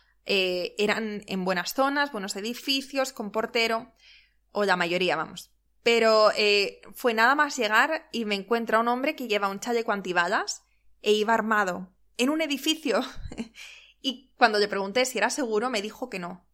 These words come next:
que cuidado, que a partir de ciertas horas que no teníamos que salir y demás.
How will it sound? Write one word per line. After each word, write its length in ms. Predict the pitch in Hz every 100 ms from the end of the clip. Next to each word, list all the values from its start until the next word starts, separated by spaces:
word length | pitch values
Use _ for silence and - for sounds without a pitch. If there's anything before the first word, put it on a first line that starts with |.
| -
que 180 | 196
cuidado, 720 | - 185 196 254 269 262 262 262
que 540 | 208 165 165 156 147
a 160 | 180 185
partir 300 | 185 180 196
de 80 | 208
ciertas 340 | 202 185 196
horas 220 | 294 349
que 80 | -
no 100 | 202
teníamos 400 | 196 190 180 190
que 80 | -
salir 260 | - 269 269
y 40 |
demás. 320 | 190 170 -